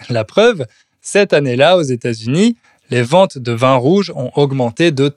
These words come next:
trente-neuf pour cent par rapport à l'année précédente. Vous vous en doutez, le lobby du vin était ravi d'avoir cette caution scientifique. Maintenant, il pouvait clamer haut et fort que le vin était bon pour la santé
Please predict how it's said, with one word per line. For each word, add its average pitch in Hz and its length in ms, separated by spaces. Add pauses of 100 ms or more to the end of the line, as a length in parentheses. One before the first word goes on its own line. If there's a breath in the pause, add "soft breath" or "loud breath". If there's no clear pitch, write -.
trente-neuf 190 760
pour 131 200
cent 196 320
par 127 240
rapport 147 340
à 131 80
l'année 120 300
précédente. 127 720 (380)
Vous 147 280
vous 160 220
en 131 80
doutez, 202 420 (440)
le 170 200
lobby 151 340
du 123 200
vin 208 320 (160)
était 160 360
ravi 156 540
d'avoir 143 380
cette - 420 (200)
caution 139 380
scientifique. - 720 (480)
Maintenant, 165 380
il 147 140
pouvait 135 300
clamer 147 520 (100)
haut 208 180
et 143 100
fort 180 380
que - 120
le 110 140
vin 151 300
était 123 260
bon 147 260
pour - 160
la 117 100
santé 185 500